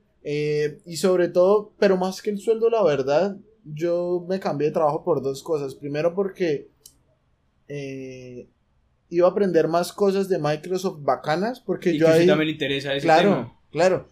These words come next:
Speaker 1: Y yo estaba como ya muy estancado, o sea, en las llamadas yo era muy bueno y me iba bien y tal,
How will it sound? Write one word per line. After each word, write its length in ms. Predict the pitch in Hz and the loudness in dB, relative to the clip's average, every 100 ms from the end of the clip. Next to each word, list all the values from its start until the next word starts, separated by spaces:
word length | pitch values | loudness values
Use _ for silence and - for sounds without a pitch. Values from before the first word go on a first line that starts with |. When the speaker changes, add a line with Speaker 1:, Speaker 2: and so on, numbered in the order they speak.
| - | -8
Speaker 1:
Y 100 | 165 | -2
yo 80 | 175 | -2
estaba 260 | 170 185 | 2 2
como 200 | 202 202 | 2 0
ya 140 | 151 156 | 2 2
muy 180 | 165 175 | 0 -10
estancado, 680 | 185 180 143 - 165 156 | -8 -10 -4 2 4 2
o 40 | 143 | 0
sea, 280 | 147 143 | 0 0
en 80 | 143 | 0
las 160 | 143 139 | -2 -2
llamadas 600 | 143 139 143 156 175 175 _ _ _ | -2 -2 -2 -2 -4 -10 _ _ _
yo 140 | 156 | 2
era 120 | 170 170 | 4 4
muy 160 | 185 | 0
bueno 380 | 175 180 202 220 | 0 2 0 -2
y 40 | 202 | -4
me 100 | 170 | -2
iba 200 | 156 156 | -2 -2
bien 260 | 175 208 | -2 -4
y 60 | 196 | -4
tal, 340 | 170 190 247 | 0 0 -2